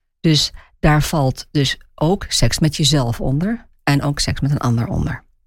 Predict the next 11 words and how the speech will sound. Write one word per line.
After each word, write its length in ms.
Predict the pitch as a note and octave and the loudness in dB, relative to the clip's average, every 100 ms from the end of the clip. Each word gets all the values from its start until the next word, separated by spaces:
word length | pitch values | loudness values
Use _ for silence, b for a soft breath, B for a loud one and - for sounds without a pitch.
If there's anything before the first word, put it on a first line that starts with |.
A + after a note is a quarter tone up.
| B B B - | B B B 0
En 180 | D#3+ | 0
als 200 | - E3 | 2 0
je 80 | - | 2
het 80 | C3+ | 0
zo 240 | - G#3 G#3+ | 2 2 4
definieert, 380 | F#3+ F3+ E3+ | 4 4 2
is 160 | D#3+ D3 | 2 0
het 120 | C3 | 0
dus 160 | C#3 - | 0 -4
behoorlijk 800 | C#3+ C#3+ D3 F3+ G#3+ A3 G#3 F3+ | 0 2 4 4 4 4 2 2
breed. 440 | - B2+ A2+ - | 4 6 4 0